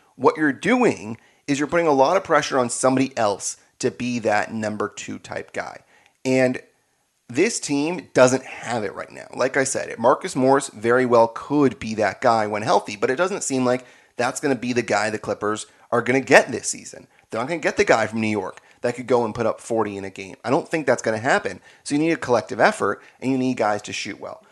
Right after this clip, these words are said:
One thing that Andrew Greif pointed out that I thought was really interesting is that the Clippers are getting killed on the glass.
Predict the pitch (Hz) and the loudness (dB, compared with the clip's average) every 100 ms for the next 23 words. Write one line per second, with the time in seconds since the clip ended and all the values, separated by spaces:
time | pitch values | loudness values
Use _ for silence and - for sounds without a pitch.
0 | _ - 156 220 196 165 139 139 127 - | _ 2 4 4 0 0 2 2 2 2
1 | 104 104 - 104 95 92 - _ _ - | -2 -2 -6 -8 -8 -10 -14 _ _ 0
2 | 117 117 135 120 120 110 110 104 95 - | 2 4 6 6 4 -4 -4 -4 -10 -14
3 | - - - _ _ _ - 127 110 127 | -16 -18 -20 _ _ _ -4 -2 6 6
4 | 123 - _ - - - 190 180 143 123 | 6 0 _ -8 -8 -4 -4 -2 -2 -2
5 | 123 123 117 - 139 151 180 160 127 123 | -2 -2 -4 -8 0 2 2 2 2 2
6 | 107 - 101 92 - - | 0 -4 -6 -6 -12 -12